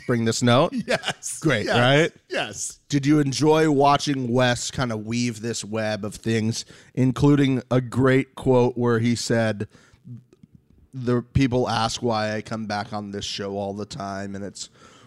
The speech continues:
Speaker 1: whether I'm rolling around in the dirt or doing all these things. No, it's 'cause I like to come in and mess around with people's heads and stuff like that."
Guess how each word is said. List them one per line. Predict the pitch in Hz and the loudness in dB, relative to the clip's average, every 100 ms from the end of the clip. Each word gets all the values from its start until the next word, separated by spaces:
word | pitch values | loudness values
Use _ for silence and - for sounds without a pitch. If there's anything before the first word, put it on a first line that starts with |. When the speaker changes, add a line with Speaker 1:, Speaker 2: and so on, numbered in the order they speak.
| _ | _
Speaker 1:
whether | 180 110 113 104 | -4 0 2 2
I'm | 104 101 | 0 0
rolling | 104 110 110 | 0 2 2
around | 110 101 98 110 107 | 0 0 -2 -2 -2
in | 107 | -2
the | 107 | -2
dirt | 110 127 117 98 110 117 - - | 0 0 0 0 2 0 -2 -8
or | 110 107 101 101 101 | -2 0 2 0 -2
doing | 101 - 113 107 | -4 -4 -4 -2
all | 107 | -4
these | 101 104 | -4 -4
things. | 110 107 104 | -4 -6 -6
No, | 113 131 127 101 | -4 0 0 0
it's | 95 - | -4 -8
'cause | - 104 | -8 -6
I | 104 | -4
like | 104 104 107 - | -2 -2 -4 -6
to | |
come | - 170 104 | -10 -8 -4
in | 104 101 | -4 -4
and | 95 90 101 | -6 -6 -6
mess | 110 104 104 | -4 -4 -6
around | 98 98 101 98 | -4 -4 -4 -6
with | - | -8
people's | 107 92 87 92 | -8 -8 -8 -4
heads | 110 92 82 73 | -4 -4 -8 -12
and | 76 | -10
stuff | - 87 | -8 -8
like | 69 71 | -8 -10
that." | 90 69 | -8 -10